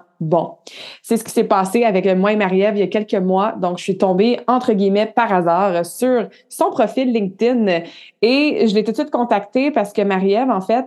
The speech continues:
est conseillère en santé globale, en transition ménopausique et en qualité de vie au travail. Elle a un parcours qui est assez atypique et sa propre expérience personnelle avec le sujet du jour, hein, qui est la ménopause, euh, en milieu de travail, ben,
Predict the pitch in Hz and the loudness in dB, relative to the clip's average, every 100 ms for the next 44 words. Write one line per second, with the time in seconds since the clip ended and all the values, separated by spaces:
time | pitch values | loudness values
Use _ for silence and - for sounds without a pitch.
0 | - 202 208 208 254 254 214 247 220 208 | -4 -2 -2 0 -2 0 0 0 -2 -2
1 | 196 208 190 185 214 262 185 185 233 240 | -2 0 0 2 0 -2 -2 -2 -2 -2
2 | 208 196 254 233 208 196 190 175 294 - | -2 -2 0 2 0 0 0 0 -2 -4
3 | 233 233 185 240 208 220 208 185 175 208 | -2 0 2 0 0 0 0 0 0 -4
4 | 233 196 202 - 180 165 - 175 165 - | -2 -2 -2 -2 -2 0 0 0 -2 -4
5 | - - - 196 190 185 190 247 - 233 | -20 -12 -2 0 2 0 0 -2 0 -2
6 | 202 175 - 254 _ 262 262 - - 269 | -2 -2 -4 -6 _ -8 -8 -8 -4 -4
7 | 269 175 - - - 196 - 247 247 - | 0 -2 -2 -10 -2 -2 0 -2 -2 -2
8 | 269 262 220 - 214 208 208 - 247 254 | 0 0 -2 0 0 0 -2 -2 -4 -4
9 | - 240 208 214 226 277 185 170 - _ | -4 0 0 0 0 2 0 -2 -12 _
10 | - 196 202 208 202 202 208 196 190 185 | -2 0 0 0 -2 -2 -2 0 -2 0
11 | 240 262 220 226 226 185 185 190 175 196 | 0 0 -2 -2 -2 0 0 -2 0 0
12 | 208 214 185 175 170 92 185 185 202 196 | 0 -2 -2 -2 -2 -2 -2 0 -2 -2
13 | 190 175 226 311 165 - _ _ _ _ | -2 -2 0 0 -2 -4 _ _ _ _
14 | - 202 202 208 - | -4 0 0 0 -4